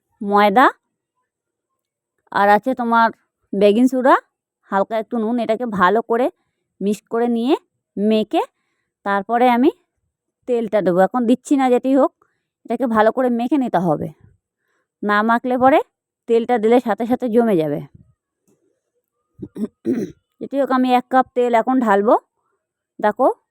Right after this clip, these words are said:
এই দেখো তেলটা আমি নিয়ে নিয়েছি, পুরোটাই মেপে মেপে নিতে হবে। মেপে নিলে পরে তাহলে কোনোটাই কম হবে না, বেশিও হবে না। সব জিনিসটা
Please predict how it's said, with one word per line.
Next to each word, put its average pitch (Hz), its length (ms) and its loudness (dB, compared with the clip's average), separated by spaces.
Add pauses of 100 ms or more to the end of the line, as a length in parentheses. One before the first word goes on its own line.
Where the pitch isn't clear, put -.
(180)
এই 196 140 0
দেখো 185 220 0
তেলটা 226 340 -2
আমি 233 140 -2
নিয়ে 226 180 -2
নিয়েছি, 240 360 -2 (560)
পুরোটাই 320 380 2
মেপে 294 280 2
মেপে 277 260 -2
নিতে 233 220 -2
হবে। 175 280 -2 (460)
মেপে 240 280 -2
নিলে 277 260 4
পরে 269 240 4 (2500)
তাহলে 262 300 0 (300)
কোনোটাই 277 460 0
কম 262 280 0
হবে 262 240 2
না, 302 140 6
বেশিও 240 380 2
হবে 190 240 2
না। 175 120 0 (880)
সব 226 140 -2
জিনিসটা 262 380 2